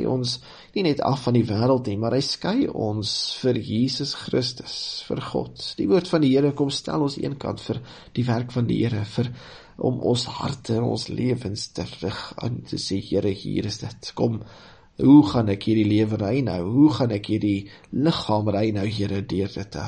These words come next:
hou na u woord?" En eintlik, liewe kind van God, wat doen die woord van die Here binne ons lewens? Wie van u kan vanaand dalk op 'n plek wees en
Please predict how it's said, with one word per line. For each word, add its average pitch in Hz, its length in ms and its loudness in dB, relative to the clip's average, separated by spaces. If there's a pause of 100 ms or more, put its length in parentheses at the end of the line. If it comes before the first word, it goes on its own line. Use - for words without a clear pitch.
hou - 200 -4
na 76 160 -8
u - 240 -10
woord?" - 380 -14 (460)
En 160 120 0
eintlik, 160 380 4
liewe 131 200 6
kind 135 220 2
van 123 160 0
God, 120 320 -2 (400)
wat 202 240 -4
doen 131 280 6
die 123 160 8
woord 113 260 4
van 117 140 0
die 104 120 2
Here 110 160 2
binne 101 260 -4
ons 101 300 -6
lewens? - 560 -10 (1080)
Wie 139 540 0
van 233 320 -2
u 131 300 2
kan 139 460 -4 (340)
vanaand 113 560 0
dalk 110 220 -2
op 110 140 -2
'n 104 100 -2
plek 123 300 -2
wees 101 300 -2
en 98 320 -6